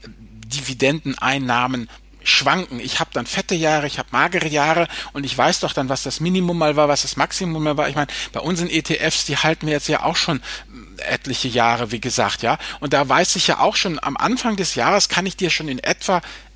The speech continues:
so prognostizieren, so rund und roh, was ich am Ende wohl für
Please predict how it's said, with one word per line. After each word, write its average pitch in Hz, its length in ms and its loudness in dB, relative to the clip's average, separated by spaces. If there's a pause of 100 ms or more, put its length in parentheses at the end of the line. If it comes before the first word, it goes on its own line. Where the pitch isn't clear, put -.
(320)
so 156 240 0
prognostizieren, 175 920 0
so 151 120 -4
rund 170 260 0
und 135 200 -6
roh, 196 260 6 (260)
was 160 180 4
ich 165 140 0
am 143 140 0
Ende 185 400 0
wohl 156 260 0 (200)
für 156 400 0